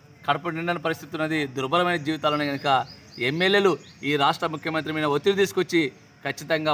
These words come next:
పర్మనెంట్ అయ్యే జూన్ ఐదు తారీఖు నాడు, జూన్ ఒకటి నుంచి పది వరకు ఈ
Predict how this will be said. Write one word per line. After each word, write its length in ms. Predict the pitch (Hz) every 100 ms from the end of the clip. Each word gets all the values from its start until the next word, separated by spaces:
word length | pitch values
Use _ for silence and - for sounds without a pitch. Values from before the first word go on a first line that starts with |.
| 139
పర్మనెంట్ 380 | 135 180 208 190
అయ్యే 120 | 180 - - - - - - - - - - - -
జూన్ 240 | 170 190 143 - - - - - - 117
ఐదు 120 | 175 175
తారీఖు 240 | 175 160 165
నాడు, 160 | 135 - - 127
జూన్ 200 | 165 196 151 - -
ఒకటి 200 | 165 170 170
నుంచి 200 | - 170 147
పది 140 | 165
వరకు 300 | 160 156 160 135 - - - - - - - - - - -
ఈ 40 | 143